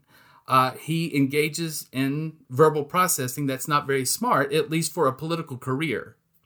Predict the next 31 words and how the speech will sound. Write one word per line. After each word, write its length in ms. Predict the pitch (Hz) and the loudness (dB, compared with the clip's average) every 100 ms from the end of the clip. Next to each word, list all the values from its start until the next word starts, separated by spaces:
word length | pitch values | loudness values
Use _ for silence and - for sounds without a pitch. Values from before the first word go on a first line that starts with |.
| - - - _ _ - | -20 -20 -20 _ _ 2
It 140 | 143 | 4
might 200 | 151 165 | 4 2
be 120 | 175 | 2
something 420 | 170 180 165 165 | -2 -2 -4 -6
that 140 | 151 131 | -4 -4
he 80 | 147 | 0
verbally 360 | 147 156 147 | 0 0 0
processes 640 | 139 147 143 147 127 131 123 | -2 0 0 0 -4 -4 -4
in 80 | 123 | -6
a 60 | |
private 400 | 107 147 143 117 | -2 0 0 -2
setting, 460 | - 110 101 123 165 _ _ _ _ _ _ - | -6 -6 -6 -8 -12 _ _ _ _ _ _ 4
but 220 | 165 165 | 6 6
he 220 | 135 190 | 2 -2
shouldn't 480 | - 269 196 196 190 | 0 -2 -4 -10 -2
probably 420 | 185 175 175 185 | 0 0 -2 -2
<laughs> 120 | - | 0
do 80 | 185 165 | 0 2
it 200 | 180 - | 2 2
on 220 | 147 156 | 2 2
T 200 | 147 165 | 2 -8
V 180 | 143 131 | -4 -2
live. 560 | 147 247 131 87 - _ _ _ _ _ - - _ | 4 4 2 -4 -16 _ _ _ _ _ -20 -20 _
So 220 | - 165 | 0 2
he 140 | 147 226 | 6 6
was 160 | 262 - | 4 2
asking 420 | 196 226 - 233 | 4 2 2 -8
this 140 | 226 226 | -8 -2
doctor 360 | 175 151 151 | 0 0 -4
questions 880 | 143 - 202 - 123 123 147 - - _ | -6 0 0 0 -6 -6 -6 -10 -12 _
that, 260 | 151 156 | -2 -2